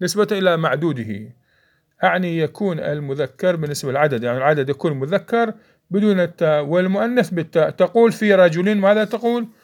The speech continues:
"واحد". الآن هذا الطبعة مالتي ظاهرًا اشتباه، كاتب "واحد"، لازم يكون، يقول "واحد" أو "واحداً"، لأن تقول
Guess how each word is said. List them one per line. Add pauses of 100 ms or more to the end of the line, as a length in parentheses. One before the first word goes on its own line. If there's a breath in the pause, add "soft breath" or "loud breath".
(300 soft breath)
"واحد". (880)
الآن
هذا
الطبعة
مالتي
ظاهرًا (240)
اشتباه،
كاتب
"واحد"،
لازم
يكون،
يقول
"واحد" (480 soft breath)
أو
"واحداً"، (380)
لأن
تقول